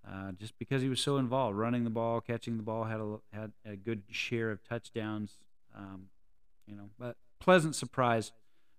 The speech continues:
for Curtis Samuel finishing this high. Deontay Johnson finishes as the wide receiver forty-seven, hundred fifty-seven points, missed a bunch of time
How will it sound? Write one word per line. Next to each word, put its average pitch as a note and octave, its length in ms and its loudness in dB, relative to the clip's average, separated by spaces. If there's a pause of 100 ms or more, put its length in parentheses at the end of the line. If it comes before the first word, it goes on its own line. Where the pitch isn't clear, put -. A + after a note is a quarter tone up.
(120)
for A2 280 -2 (100)
Curtis B2 260 2
Samuel A2 380 0
finishing G#2 720 -4
this G2+ 300 -6
high. G2 300 -6
Deontay A#2 680 2 (500)
Johnson D3+ 560 6 (100)
finishes A#2 460 -2
as G#2 240 -4 (100)
the G#2+ 300 -6 (100)
wide A#2 280 2
receiver G#2 280 -4
forty-seven, C#3+ 800 2 (440)
hundred C3 260 2
fifty-seven A#2+ 600 -2
points, B2 400 0
missed B2+ 320 0
a G#2+ 40 -8
bunch B2 280 0
of - 80 -16
time B2 440 0